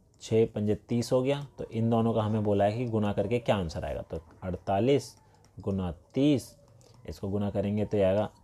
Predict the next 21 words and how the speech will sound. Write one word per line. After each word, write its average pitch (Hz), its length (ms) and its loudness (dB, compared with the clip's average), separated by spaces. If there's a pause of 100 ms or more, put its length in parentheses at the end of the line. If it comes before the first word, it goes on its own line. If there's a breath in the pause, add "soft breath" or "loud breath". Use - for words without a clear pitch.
(140)
तीन 107 220 -2
अट्ठे 98 280 -4 (100)
चौबीस, 104 600 2 (1040)
ठीक 117 140 -6
है, 120 240 0
बारह 95 460 2
और 104 380 -2
ये 120 140 -2
चौदह, - 480 -4 (1200)
तो 98 80 -4
चौदह 101 480 4
सौ 113 140 -6
चालीस 98 460 0
इसका - 280 -2 (140)
करेक्ट - 280 0
आंसर 78 300 -10
होगा। - 260 -12 (640 soft breath)
अगला 98 260 4
सवाल 110 320 2
देखते 107 260 0
हैं। 127 220 -4